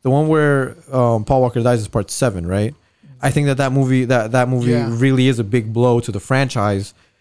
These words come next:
Speaker 1: and they're kind of, like, I think part eight kinda just wanders, and then part nine wanders even a little more. But I think part,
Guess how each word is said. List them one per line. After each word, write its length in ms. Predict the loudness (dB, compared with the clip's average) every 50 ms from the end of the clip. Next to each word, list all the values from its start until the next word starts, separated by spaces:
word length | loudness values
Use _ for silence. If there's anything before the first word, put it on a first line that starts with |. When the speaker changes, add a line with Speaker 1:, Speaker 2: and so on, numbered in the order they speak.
| _ _ _ _
Speaker 1:
and 180 | -4 -2 0 2
they're 100 | 0 0
kind 200 | 0 0 0 0
of, 100 | 0 0
like, 240 | 0 0 0 0 -2
I 60 | -4
think 200 | -2 -2 -2 0
part 180 | 0 -2 0 0
eight 120 | -4 -2
kinda 200 | -2 -2 -2 -2
just 180 | -2 -4 -4 -2
wanders, 480 | 0 0 0 2 2 2 2 2 2
and 60 | 0 -2
then 60 | -2
part 160 | -2 -2 0
nine 160 | 0 0 0
wanders 280 | 0 0 0 0 0 0
even 180 | 0 0 2 0
a 40 |
little 160 | 0 0 0 0
more. 160 | 0 0 0
But 80 | 0
I 60 | -2 -2
think 260 | -2 -2 -4 -4 -4
part, 220 | -2 -2 -2 -2